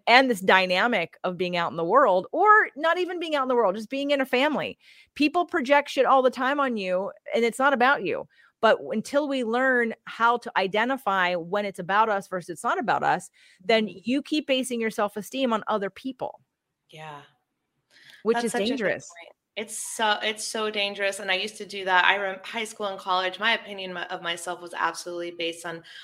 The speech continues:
Speaker 2: other people's thoughts about me. And when someone would say something, I would take it so far to heart. I'd be like, "Well, I am this, I am that." And that's just no way to live. And I look at that little girl and I give her so,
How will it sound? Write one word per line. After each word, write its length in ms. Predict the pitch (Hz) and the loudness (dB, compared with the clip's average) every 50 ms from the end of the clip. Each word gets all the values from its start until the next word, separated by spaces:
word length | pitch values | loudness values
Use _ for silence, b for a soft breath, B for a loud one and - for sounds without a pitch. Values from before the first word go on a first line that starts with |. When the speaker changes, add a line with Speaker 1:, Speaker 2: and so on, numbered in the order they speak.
| B B | B B
Speaker 2:
other 220 | - 196 196 190 190 | -4 -2 -2 -2 -4
people's 380 | 190 196 180 185 180 175 175 | -6 -8 -6 -6 -6 -6 -2
thoughts 260 | - 180 170 170 170 | 0 0 0 0 -2
about 320 | - 170 175 175 175 180 175 | -4 -4 -2 -2 -2 -2 -4
me. 140 | 175 175 170 | -6 -6 -4
And 80 | 165 | -4
when 120 | 170 175 170 | -6 -8 -8
someone 300 | - 190 190 190 190 190 | -8 -6 -6 -4 -4 -4
would 160 | 185 175 - | -4 -4 -4
say 160 | - 175 175 | -4 -6 -6
something, 300 | 175 190 196 202 202 196 | -6 -6 -6 -6 -2 0
I 100 | 175 165 | 2 2
would 120 | 175 175 170 | 2 0 -2
take 200 | - 190 180 175 | -4 -4 -6 -6
it 140 | 165 170 - | -6 -10 -8
so 180 | - 190 180 | -6 -4 -4
far 280 | 180 185 180 180 180 180 | -2 0 0 0 2 0
to 80 | 180 | -2
heart. 220 | 180 180 180 190 196 | -2 -2 0 0 0
I'd 80 | 180 170 | 0 -2
be 80 | 180 | -2
like, 160 | 175 170 170 180 | -2 -2 -2 -2
"Well, 160 | 180 196 202 | -2 0 0
I 80 | 196 | 0
am 260 | 190 190 196 202 196 185 | 0 0 -2 -2 -4 -6
this, 220 | 175 175 175 - | -8 -8 -8 -6
I 80 | 165 165 | -6 -4
am 240 | - 170 175 175 | -4 -4 -4 -2
that." 220 | 175 175 165 170 - B B B B B B B | 0 0 0 0 -2 B B B B B B B
And 120 | 208 214 | 0 2
that's 200 | 214 202 208 - | 2 2 0 -2
just 180 | 220 208 - 208 | -6 -6 -6 -4
no 160 | 185 185 180 | -2 -2 0
way 160 | 180 180 175 | 0 0 0
to 80 | 175 170 | -2 -2
live. 260 | 165 185 180 170 165 | 0 0 0 0 0
And 80 | 175 | 0
I 100 | 175 175 | -2 -2
look 260 | 180 202 214 233 233 226 | -2 -2 -4 -4 -4 -6
at 80 | 220 | -2
that 180 | - 196 175 170 | 0 0 0 0
little 200 | 185 190 185 185 | -2 -4 -4 -4
girl 240 | 185 196 190 185 185 | -4 -2 -2 -2 -2
and 100 | 180 175 | -2 -2
I 60 | 170 | -4
give 140 | 175 180 175 | -4 -6 -6
her 120 | 180 185 | -6 -8
so, 180 | - - 180 | -8 -10 -12